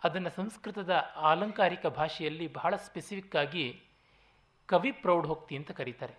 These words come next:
ಕವಿಯೇ ತಾನು ನಿಂತು ನುಡಿದರೆ. ಹಾಗಲ್ಲದೆ ಪಾತ್ರದ ಮೂಲಕ ಹೇಳಿಸಿದ್ರೆ ಕವಿ ನಿಬದ್ಧ ಪ್ರೌಢೋಕ್ತಿ ಅಂತ. ಆನಂದವರ್ಧನ ಧ್ವನ್ಯಾಲೋಕದಲ್ಲಿ ಹೇಳ್ತಾನೆ, "ಕವಿ ಪ್ರೌಢೋಕ್ತಿಗಿಂತ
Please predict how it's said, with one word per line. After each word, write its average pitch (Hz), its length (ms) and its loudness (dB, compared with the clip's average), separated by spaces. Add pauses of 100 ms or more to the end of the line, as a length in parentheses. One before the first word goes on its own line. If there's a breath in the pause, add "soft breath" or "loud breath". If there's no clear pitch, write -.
(140)
ಕವಿಯೇ 214 460 2
ತಾನು 202 360 6
ನಿಂತು 202 380 -4 (100)
ನುಡಿದರೆ. 135 440 0 (640 soft breath)
ಹಾಗಲ್ಲದೆ 233 480 6
ಪಾತ್ರದ 277 540 6
ಮೂಲಕ 240 300 2
ಹೇಳಿಸಿದ್ರೆ 165 600 0
ಕವಿ 180 340 -2
ನಿಬದ್ಧ 175 420 0
ಪ್ರೌಢೋಕ್ತಿ 147 640 -2
ಅಂತ. 123 180 -10 (800 loud breath)
ಆನಂದವರ್ಧನ 175 720 4
ಧ್ವನ್ಯಾಲೋಕದಲ್ಲಿ 160 800 -2
ಹೇಳ್ತಾನೆ, 147 560 -4 (400 soft breath)
"ಕವಿ 190 240 2
ಪ್ರೌಢೋಕ್ತಿಗಿಂತ 180 960 0